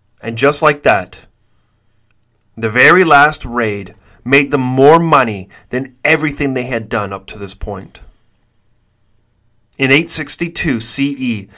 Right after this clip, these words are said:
the fleet returned home. What started out as a party of one hundred ships,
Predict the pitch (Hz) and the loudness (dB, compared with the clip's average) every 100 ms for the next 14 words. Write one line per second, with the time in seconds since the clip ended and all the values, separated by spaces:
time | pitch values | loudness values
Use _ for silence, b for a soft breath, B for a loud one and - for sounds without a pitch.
0 | B B 139 - - 147 185 151 - - | B B -4 -2 -4 -4 -2 -6 -8 -4
1 | 127 139 120 120 104 90 - _ _ _ | -4 -4 -4 -4 -4 -8 -18 _ _ _
2 | _ _ _ _ _ _ _ _ _ _ | _ _ _ _ _ _ _ _ _ _
3 | 127 - - - 143 185 175 127 113 117 | -6 -4 -2 4 4 4 4 2 0 -6
4 | 117 123 - 135 143 120 101 110 120 139 | -4 -4 2 2 2 -4 -4 -2 0 -2
5 | - 131 135 127 117 - 147 147 - | -4 -4 -2 -4 -6 -8 -8 -10 -14